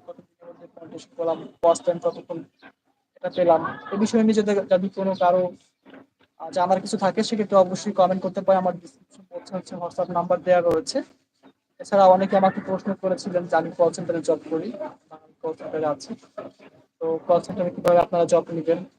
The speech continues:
এই বিষয়ে নিয়ে অনেকে প্রশ্ন করেছেন। এই বিষয়ে নিয়ে কিন্তু আমার অনেকগুলো ভিডিও দেওয়া আছে, আপনারা চাইলে ভিডিওগুলো দেখতে পারেন, অথবা হচ্ছে আমার WhatsApp নাম্বার দেওয়া আছে, সরাসরি এস এম এস করতে পারেন, কল করতে পারেন, সমস্যা নেই।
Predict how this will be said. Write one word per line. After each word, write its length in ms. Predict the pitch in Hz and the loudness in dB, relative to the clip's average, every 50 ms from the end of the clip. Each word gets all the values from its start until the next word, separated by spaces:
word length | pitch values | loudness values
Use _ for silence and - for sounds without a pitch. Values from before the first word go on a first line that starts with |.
| _ _ - | _ _ -20
এই 60 | 165 | -20
বিষয়ে 240 | 175 - - 190 180 | -20 -16 -10 -8 -4
নিয়ে 120 | 185 175 | 0 0
অনেকে 200 | 170 170 - 175 | 0 0 -2 -4
প্রশ্ন 320 | - 254 254 269 277 - | -4 -4 -4 -4 -4 -6
করেছেন। 380 | - 165 156 147 - - - - | -2 -2 -2 -2 -4 -6 -8 -8
এই 120 | - - - | -8 -10 -12
বিষয়ে 240 | 220 - 226 214 208 | -8 -2 0 0 2
নিয়ে 180 | 208 208 214 | 2 0 0
কিন্তু 200 | 208 - - 196 | -2 -4 -2 0
আমার 140 | 196 190 190 | 2 2 2
অনেকগুলো 260 | 190 185 - - 196 - - | 2 0 -4 -10 -12 -10 -8
ভিডিও 180 | 190 - 190 185 | -8 -8 -6 0
দেওয়া 200 | 185 180 160 143 | 2 4 4 4
আছে, 260 | 147 139 - - 294 - - _ _ _ _ _ _ _ - | 2 0 -2 -6 -8 -8 -8 _ _ _ _ _ _ _ -10
আপনারা 240 | 180 - 196 190 | -4 0 0 2
চাইলে 200 | - 196 190 196 | 2 2 0 0
ভিডিওগুলো 420 | 180 175 190 - 196 185 - 196 190 - | -2 -6 -6 -4 -4 -4 -4 -6 -6 -6
দেখতে 200 | 185 - - 185 | -6 -4 -4 0
পারেন, 200 | - 180 175 170 | 2 2 2 2
অথবা 300 | 170 170 - 175 180 170 | 0 -2 0 2 2 2
হচ্ছে 360 | 180 175 - - - 180 175 - _ _ _ _ _ _ _ _ _ - | 0 -2 -8 -6 -6 -6 -6 -8 _ _ _ _ _ _ _ _ _ -20
আমার 160 | - 175 175 - - | -20 -18 -10 0 4
WhatsApp 320 | 185 175 - - 185 180 190 | 4 4 6 4 0 2 2
নাম্বার 280 | 180 180 185 180 175 | 0 2 2 2 2
দেওয়া 220 | - 175 175 165 160 | 4 4 6 6 6
আছে, 200 | 160 - - 185 | 4 0 -4 -6
সরাসরি 460 | - 180 180 170 - - 175 170 165 | -2 0 0 0 0 -2 -4 -2 -2
এস 120 | 170 165 - - | -2 -2 -4 -8
এম 60 | 175 | -12
এস 100 | - - | -12 -10
করতে 180 | - 165 160 170 | -10 -8 -8 -6
পারেন, 280 | - 165 160 175 220 269 - _ _ _ _ _ _ _ _ _ _ - | -4 -4 -4 -4 -4 -8 -12 _ _ _ _ _ _ _ _ _ _ -14
কল 120 | 175 170 - - | -12 -12 -10 -10
করতে 200 | - - - - | -10 -8 -8 -6
পারেন, 340 | - 160 165 190 226 247 | -4 -4 -4 -2 -2 -4
সমস্যা 400 | 240 - - 170 165 - - - | -4 -6 -6 -8 -8 -8 -8 -8
নেই। 160 | - 170 220 | -8 -6 -6